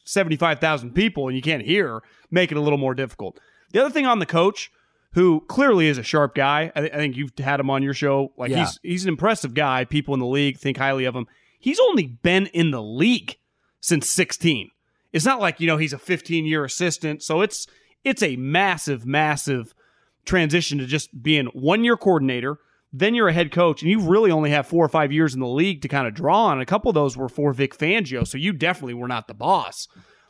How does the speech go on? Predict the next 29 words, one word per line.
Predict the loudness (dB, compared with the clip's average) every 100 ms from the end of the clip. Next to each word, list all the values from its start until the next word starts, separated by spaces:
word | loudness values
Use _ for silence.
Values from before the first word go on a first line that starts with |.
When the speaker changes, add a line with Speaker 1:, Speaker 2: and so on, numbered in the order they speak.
| _
Speaker 1:
That's, | -4 -4 -6 -12 -16 _ _ _
it's | -2 0
gonna | 0 2
be | 2
hard. | 4 4 2 -4
They, | -6
they | 0 0
do | 4 4
have | 4 4
these | 0 -2
demons | 2 4 4 2 -2
of, | -6
like, | -4 -4 -4 -8 _ _ _ _ _ -2
can | 2
they | 2
finally | 2 2 2 0
shake | 0 2 2 0
instead | -2 -2
of | 0
just | -2 -2
looking | -2 2 2
good, | 4 2
winning | 2 0 2 2
some | 2 0
games? | 0 0 0 -2 -4
Like | -4 -2
you | 2
Speaker 2:
Yeah. |
Speaker 1:
said, | 2